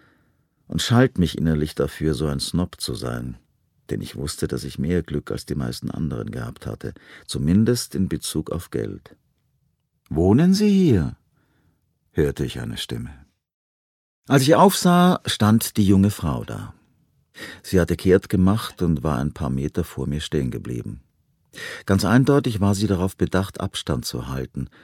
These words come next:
und gleichzeitig nah genug, dass ich die hellen Sommersprossen auf ihren sehr blassen, beinahe durchsichtigen Wangen erkennen konnte. An ihren Armen bemerkte ich einige blaue Flecke, als hätte sie sich gestoßen.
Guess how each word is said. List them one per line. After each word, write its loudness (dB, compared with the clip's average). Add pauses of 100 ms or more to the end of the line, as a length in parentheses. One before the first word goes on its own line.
(380)
und -2
gleichzeitig 0
nah -2
genug, 0 (580)
dass 4
ich -4
die -2
hellen 2
Sommersprossen -2
auf -8
ihren -4
sehr 0
blassen, -2
beinahe -2
durchsichtigen -4
Wangen -4
erkennen -10
konnte. -14 (880)
An 4
ihren 8
Armen 4
bemerkte 6
ich 0
einige 4
blaue 2
Flecke, -4 (380)
als -10
hätte -6
sie -6
sich -10
gestoßen. -6